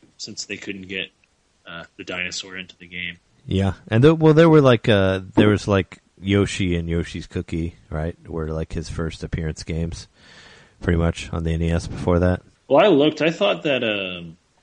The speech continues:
Speaker 1: I thought that Super Mario World came out before. Oh, yeah, but those did. You're right. They came out before Yoshi's Island. But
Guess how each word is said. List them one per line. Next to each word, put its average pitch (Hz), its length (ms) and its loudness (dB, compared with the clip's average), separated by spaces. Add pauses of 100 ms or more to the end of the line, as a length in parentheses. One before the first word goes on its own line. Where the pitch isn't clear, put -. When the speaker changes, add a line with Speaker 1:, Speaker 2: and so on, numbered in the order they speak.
(120)
Speaker 1:
I 180 80 2
thought 262 240 -2
that - 220 -2 (480)
Super 156 320 -8
Mario 127 320 2
World 110 280 -2
came 107 220 -8
out 95 200 -12
before. 87 680 -16 (320)
Oh, 180 100 8
yeah, 139 140 6
but 131 160 2
those 160 240 4
did. 139 320 0
You're 151 180 2
right. 107 180 0
They 120 100 -6
came 120 160 -10
out 95 140 -10
before 101 180 -12
Yoshi's 95 340 -10
Island. 87 360 -16
But - 100 -14